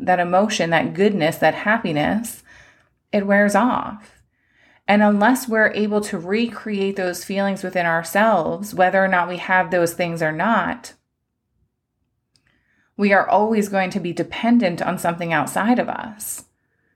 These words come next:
Do you always want to be dependent on something that is not guaranteed to be there to make you feel the way that you want to feel?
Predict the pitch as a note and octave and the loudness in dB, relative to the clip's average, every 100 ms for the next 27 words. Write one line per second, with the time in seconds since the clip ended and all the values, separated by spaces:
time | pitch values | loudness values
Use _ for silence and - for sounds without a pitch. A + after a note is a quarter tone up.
0 | _ _ _ _ _ _ F#3+ A#3+ A#3 B3 | _ _ _ _ _ _ 2 4 4 2
1 | A#3+ G#3 A3 A3+ G#3 G3+ G3+ - G3+ G3 | 2 2 2 0 0 0 0 -2 -2 -2
2 | F#3+ - A#3 A3+ F#3+ E3 C3+ - F#3 G3 | -4 -2 0 2 2 2 0 2 0 0
3 | F#3 F3 E3 F3 F3+ - F3+ F3+ E3+ - | 0 0 0 2 0 0 2 2 2 -2
4 | F3 - - E3 F#3 G#3+ G#3 F#3 F3 - | -4 -4 -2 2 2 2 2 -2 -2 -4
5 | F3 E3 D#3+ F3+ G3 E3 E3+ E3 E3+ D#3+ | -8 -4 2 2 4 2 2 0 -2 -2
6 | D#3 E3 E3 G3 C4 - | -2 0 2 4 2 -2